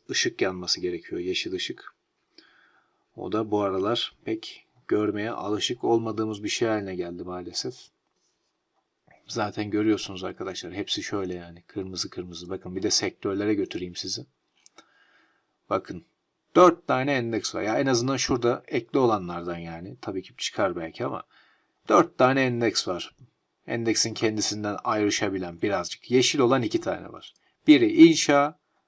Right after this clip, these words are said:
kalan İstanbul vesaire yapacağız, edeceğiz şeklinden. İki, gıda.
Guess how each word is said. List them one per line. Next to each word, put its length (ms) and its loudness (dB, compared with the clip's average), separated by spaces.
kalan 280 2
İstanbul 520 0
vesaire 460 2
yapacağız, 520 -2
edeceğiz 420 0
şeklinden. 720 -6
İki, 440 4
gıda. 420 8